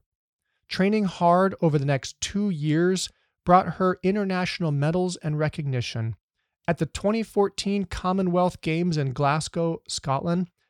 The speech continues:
Emma captured a gold medal in the two hundred meter freestyle, two bronze medals in the one hundred meter butterfly and one hundred meter freestyle, and three gold medals in relay events. That was a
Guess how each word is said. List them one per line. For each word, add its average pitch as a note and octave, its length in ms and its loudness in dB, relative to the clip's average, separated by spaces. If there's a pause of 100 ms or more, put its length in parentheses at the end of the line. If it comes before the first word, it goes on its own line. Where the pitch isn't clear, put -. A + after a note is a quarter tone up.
(160)
Emma G#3+ 200 0
captured F3 580 -4
a D3 100 0
gold D3+ 300 2
medal G3+ 440 0 (180)
in D3+ 80 2
the C3 100 -2
two - 240 -6
hundred G#3 240 0
meter F#3+ 220 2
freestyle, F3 600 -2 (260)
two A#3+ 300 2
bronze F3+ 540 2
medals D3+ 540 0 (280)
in D#3 120 2
the C#3 100 2
one D#3+ 240 2
hundred F#3 340 0
meter D3+ 280 0
butterfly G3 640 -2 (280)
and C3+ 200 -4
one D3+ 180 2
hundred D3+ 340 2
meter C3+ 300 0
freestyle, B2 640 0 (260)
and D3+ 180 0
three B3 360 -2
gold G3+ 320 4
medals E3 420 2
in C#3+ 300 0
relay E3 380 2
events. C3+ 720 -4 (360)
That C#4+ 160 -2
was A3+ 140 0
a E3 80 4